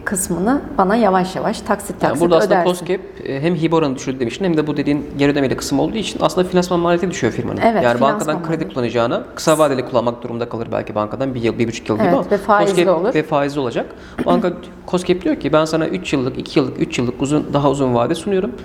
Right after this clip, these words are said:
Speaker 2: ve herhangi bir faiz almıyorum."
Speaker 1: Evet. Dolayısıyla bu da paranın
Speaker 2: Gayet
Speaker 1: zaman
Speaker 2: güzel.
Speaker 1: maliyetinden
Speaker 2: Tabii.
Speaker 1: aslında firmalar için, e, çok önemli bir şey.
Speaker 2: Hele ki faizlerin artık son birkaç ayda arttığını
Speaker 1: Evet.
Speaker 2: düşünürsek, geçen seneye göre.
Speaker 1: Aynen.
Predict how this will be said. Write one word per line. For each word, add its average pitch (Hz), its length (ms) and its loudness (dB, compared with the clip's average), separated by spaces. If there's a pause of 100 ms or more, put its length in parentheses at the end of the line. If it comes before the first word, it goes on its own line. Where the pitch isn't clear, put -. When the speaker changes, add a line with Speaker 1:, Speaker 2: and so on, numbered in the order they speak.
(220)
Speaker 2:
ve 196 240 2
herhangi 175 300 2
bir 143 60 -4
faiz 170 320 0
almıyorum." 127 360 0 (140)
Speaker 1:
Evet. 170 220 0 (760)
Dolayısıyla 214 540 2
bu 240 80 0
da 190 240 4
paranın 175 200 2
Speaker 2:
Gayet 165 160 0
Speaker 1:
zaman 175 200 4
Speaker 2:
güzel. 170 100 -2
Speaker 1:
maliyetinden 143 440 -4 (100)
Speaker 2:
Tabii. 233 80 2
Speaker 1:
aslında 180 300 -2
firmalar 175 440 -2
için, 240 340 -2 (100)
e, 175 300 4 (1120)
çok 196 160 4 (460)
önemli 190 420 2
bir 170 40 -6
şey. - 280 -6 (260)
Speaker 2:
Hele 143 180 4
ki 139 100 -4
faizlerin 123 420 2
artık 123 280 -2
son 123 280 -4
birkaç 127 200 -4
ayda 123 200 4
arttığını 120 280 -2
Speaker 1:
Evet. 113 100 -6
Speaker 2:
düşünürsek, 131 580 -2 (480)
geçen 101 300 -2
seneye 104 320 0
göre. 113 200 0 (320)
Speaker 1:
Aynen. 185 360 4